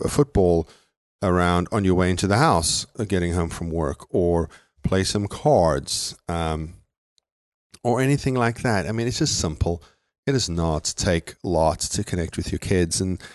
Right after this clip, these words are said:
I think we forget that. Um, you know, I, I love, I love playing games with the kids, but I don't often think that, that that's what I have to do, and so that's part of that intentionality,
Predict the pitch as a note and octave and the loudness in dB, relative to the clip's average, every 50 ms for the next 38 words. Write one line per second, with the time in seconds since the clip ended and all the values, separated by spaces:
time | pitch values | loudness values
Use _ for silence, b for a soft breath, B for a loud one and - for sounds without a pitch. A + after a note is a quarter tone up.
0 | B B B - C3+ D#3 D#3 D3 C#3 - C3+ A#2 C3 C#3 C#3+ - - - - G1+ | B B B 2 4 4 4 4 4 2 2 2 4 2 2 0 -2 -2 -2 -2
1 | - - _ _ _ _ _ _ _ _ _ - F#2+ F2 E2 D#2+ D#2+ D#2+ E2+ G#2+ | -6 -12 _ _ _ _ _ _ _ _ _ -4 -2 0 0 0 -2 -4 -6 -8
2 | - _ _ _ - A2 F2+ F2 E2+ - - G2 A2 B2 A#2+ A2+ - A#2 A#2+ A#2+ | -12 _ _ _ -4 -2 0 0 -2 0 0 0 2 2 0 2 2 2 4 4
3 | G#2+ G#2+ A2 G#2+ F#2+ F#2 E2+ - - - - - _ _ _ _ G#2 G#2+ B2+ C#3+ | 4 6 6 6 4 4 0 -2 -8 -14 -18 -20 _ _ _ _ 2 2 2 2
4 | - - - - A#2+ B2 B2 A2 F#2+ E2 F#2+ F#2+ F#2+ F#2 - - E2 F2 - - | 2 0 0 0 2 2 2 2 2 2 2 2 2 0 -2 -2 -4 -4 -2 0
5 | - F#2 F2+ F2 - - - _ _ _ _ _ _ _ _ - F#2+ F#2 C#2+ F#2 | 0 0 0 0 -2 -8 -14 _ _ _ _ _ _ _ _ 2 4 4 6 4
6 | F#2 F2+ G#2 G#2+ G#2+ - - F#2+ G2 F#2+ - - F2+ F2 D#2+ - - - F#2+ F2+ | 4 4 2 0 0 0 0 0 0 0 -2 -4 -6 -6 -6 -6 -4 -2 -2 -2
7 | E2 - - E2+ D2+ - _ _ _ - F2 E2 - F2 F2 - - - F2+ E2+ | -4 -4 -6 -6 -6 -6 _ _ _ -6 -4 -2 0 -2 -2 -2 -2 -2 0 0
8 | E2 F2+ E2+ D#2 - - - E2 F#2 D#2+ D#2 D#2+ - - F2 F#2 - - - F#2+ | 0 0 -2 -2 -2 -4 -2 0 0 0 0 0 0 -2 -2 -2 -2 0 0 0
9 | F2 F2 E2+ E2+ F2 D#2+ D2 - E2 D#2+ - - E2+ E2+ E2+ E2+ E2 D#2+ E2 E2 | 2 2 0 0 -2 -2 -4 -4 -4 -4 -4 -4 -2 -2 0 0 0 0 0 -2
10 | D#2+ D#2+ | -2 -4